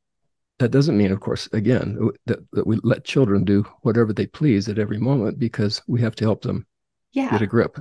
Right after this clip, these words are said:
Speaker 1: Yeah.
Speaker 2: Yeah.
Speaker 1: But we want them to learn how to act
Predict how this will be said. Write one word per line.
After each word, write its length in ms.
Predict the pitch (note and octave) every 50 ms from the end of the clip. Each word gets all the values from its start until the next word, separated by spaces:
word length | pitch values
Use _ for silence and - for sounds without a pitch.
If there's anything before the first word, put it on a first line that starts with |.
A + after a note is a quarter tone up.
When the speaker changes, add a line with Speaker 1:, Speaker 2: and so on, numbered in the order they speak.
| D#3 _
Speaker 1:
Yeah. 240 | - B2+ B2+ - - - - - - - - - -
Speaker 2:
Yeah. 220 | - A#3+ - - - - - - - - - _ _ _ _ _ _ _ - F#4+ - - - _ _ _ _ _ _ _ _ _ _ _ _ _ _
Speaker 1:
But 100 | D3+ B2
we 120 | C3 D3+
want 300 | C#3 C3+ D#3 F3+ G3 -
them 200 | C#3 D3 D3+ D#3+
to 100 | D#3 C#3+
learn 180 | B2+ C#3 C#3 B2+
how 120 | B2 B2
to 120 | A2+ G#2 - - -
act 440 | A#2 A#2 G#2 - - _ - -